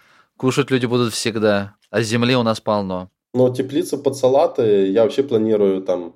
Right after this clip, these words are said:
Speaker 2: четыре или пять раз в год окупать. Ну, то есть в таком ключе.
Speaker 1: А нельзя сделать, знаешь, как такое предложение, ну, типа под ключ? Ну, потому что такая продукция нужна по всей России, и предпринимателей по всей России полно.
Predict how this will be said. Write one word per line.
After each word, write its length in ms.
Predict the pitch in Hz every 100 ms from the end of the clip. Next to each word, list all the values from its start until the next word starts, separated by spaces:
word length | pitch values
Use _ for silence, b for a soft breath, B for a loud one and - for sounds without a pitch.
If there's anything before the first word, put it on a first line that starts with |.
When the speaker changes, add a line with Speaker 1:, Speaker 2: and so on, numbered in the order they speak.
| _ _ _
Speaker 2:
четыре 420 | - - 131 123
или 120 | 101
пять 240 | 98 113 107
раз 200 | 104 95
в 60 |
год 200 | 98 101
окупать. 580 | 95 - 95 87 78 - _ _ _ _ _ 113
Ну, 160 | 101
то 100 | 98
есть 120 | -
в 40 | -
таком 360 | 95 95 87
ключе. 360 | - 90 - 85 _ -
Speaker 1:
А 80 |
нельзя 720 | 98 104 98 120 151 180 180 - _ _ _ _
сделать, 500 | 107 104 117 139 131
знаешь, 260 | 113 143 -
как 140 | 110
такое 200 | 104 -
предложение, 880 | - 110 110 110 110 190 190 110 92 - _
ну, 120 | 175
типа 220 | - 135
под 220 | 113 131 -
ключ? 400 | 127 107 - - _ _ _ _
Ну, 100 | 113
потому 300 | - 113 113
что 480 | - 107 101 98 - _ _ _
такая 240 | 117 143
продукция 460 | 123 110 143 180 127
нужна 200 | 117 120
по 120 | -
всей 180 | - 123
России, 520 | 98 - 87 85 120 - _ _ _
и 440 | 131 135 135 120 -
предпринимателей 760 | 127 113 139 135 117 98 -
по 100 | 95
всей 160 | 98 101
России 260 | 98 107 185
полно. 460 | 147 123 95 87